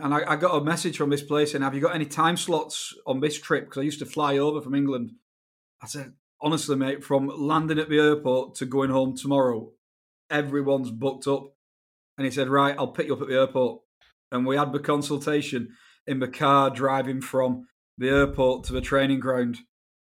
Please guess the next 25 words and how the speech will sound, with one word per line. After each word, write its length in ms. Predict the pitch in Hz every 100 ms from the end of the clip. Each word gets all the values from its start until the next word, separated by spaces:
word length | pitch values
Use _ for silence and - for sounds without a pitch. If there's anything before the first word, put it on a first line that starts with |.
| -
And, 140 | 131
um, 460 | 139 135 131 131 - - - - - _ - 160 - 139
that 220 | 165 170
was 140 | 151
a 60 | 143
real 320 | 139 143 139
special 420 | 139 - 139 139
environment, 420 | 131 127 131 131 120
by 140 | 127
the 100 | 123
way, 180 | 123 120
my 120 | 123
time 260 | 123 131 123
working 260 | 127 131
at 100 | 127
Munster 360 | 123 120 - 120
Rugby. 400 | 117 110 117 110 _ _ _ _ -
If 120 | 127
you, 100 | 135
you 160 | 135
know, 340 | 127 120 113 120
if 120 | 127
you 60 | 123
talk 340 | 123 143 139 143
about 300 | 131 127